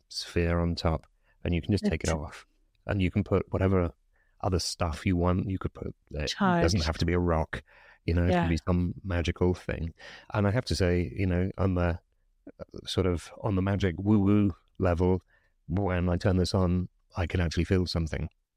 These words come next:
Speaker 1: which I was really quite shocked about because there's no scientific reason why you should, <laughs> right? But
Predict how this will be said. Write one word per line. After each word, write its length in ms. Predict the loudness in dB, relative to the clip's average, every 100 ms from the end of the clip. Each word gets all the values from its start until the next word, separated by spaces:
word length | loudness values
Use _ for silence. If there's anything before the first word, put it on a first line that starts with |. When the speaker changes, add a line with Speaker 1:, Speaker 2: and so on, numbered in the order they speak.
| _
Speaker 1:
which 200 | -4 -2
I 100 | 0
was 200 | 2 4
really 220 | 2 2 0
quite 260 | -2 -4 -6
shocked 440 | -6 -4 -4 -4
about 260 | -4 -4 -4
because 520 | -4 -4 -6 -6 -12 -6
there's 180 | 0
no 440 | 2 4 4 2 0 -4
scientific 560 | -2 0 0 -2 -2
reason 280 | 0 0 0
why 260 | 0 0 -4 -8
you 60 | -6
should, 280 | -2 -2 -4
<laughs> 80 | -6
right? 400 | -4 -4 -4 -8 -14 -4 -4 0 -2 -2 -8 -14 -16 -18 -20 -20 _ _ _
But 240 | -2 -2